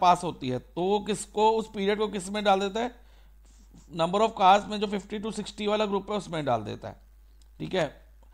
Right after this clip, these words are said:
अब मान लो अगर किसी पीरियड में, दो मिनट वाले पीरियड में से थर्टी कार पास होती है, तो उसको थर्टी to फ़ोर्टी वाले ग्रुप में डाल देता है उस पीरियड को। तो ऐसे करते करते इसका ये डेटा बेटा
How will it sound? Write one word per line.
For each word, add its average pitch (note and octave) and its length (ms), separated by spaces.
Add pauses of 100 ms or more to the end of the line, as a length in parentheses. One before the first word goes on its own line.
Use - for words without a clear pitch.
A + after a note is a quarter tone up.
(300)
अब D3 120
मान F3+ 220
लो A3 140
अगर G#3+ 240 (680)
किसी A#3+ 320 (520)
पीरियड G3 320
में, D3+ 260 (100)
दो D#3+ 180
मिनट F#3 240
वाले F3+ 200
पीरियड E3+ 360
में D3 360 (1040)
से G3 180 (160)
थर्टी G#3 260
कार G#3 220
पास E3+ 280
होती C#3 220
है, C3 80
तो D3 120
उसको G3+ 360
थर्टी G#3 380
to A3 120
फ़ोर्टी G3 340
वाले F#3 240
ग्रुप E3 300
में D#3+ 180
डाल B2+ 180
देता A#2 200
है B2+ 60
उस B2+ 100
पीरियड A#2 360
को। - 180 (520)
तो - 80
ऐसे - 280
करते G#3+ 280
करते A3 220
इसका A#3 180
ये A3+ 160
डेटा F3 460
बेटा F3+ 300